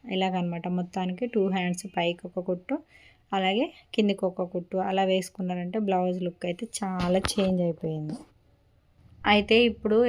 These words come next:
ఏంటంటే ఈ మనం భుజం మీద ఇవి ఎలా జాయింట్ చేసుకోవాలనేది అయితే మీకు వీడియోలో చూపిస్తా చూడండి. ఇది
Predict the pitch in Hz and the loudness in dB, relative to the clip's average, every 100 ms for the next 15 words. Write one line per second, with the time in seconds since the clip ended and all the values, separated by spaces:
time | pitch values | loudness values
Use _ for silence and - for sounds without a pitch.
0 | 214 202 196 196 190 240 220 208 202 196 | 4 2 0 -2 -2 -2 0 2 2 2
1 | 196 196 196 202 208 208 202 196 220 202 | 0 0 2 2 4 2 2 2 0 4
2 | 196 185 202 196 190 185 190 180 180 - | 4 4 4 2 0 2 0 0 -2 -2
3 | 175 175 175 175 170 170 220 196 180 175 | 0 0 -2 -4 -6 -4 -2 0 0 2
4 | 180 180 180 175 170 165 - 160 - 165 | 2 2 0 -4 -4 -8 -10 -10 -8 -8
5 | 165 160 240 285 - - _ 190 | -10 -6 -6 -6 -14 -20 _ 0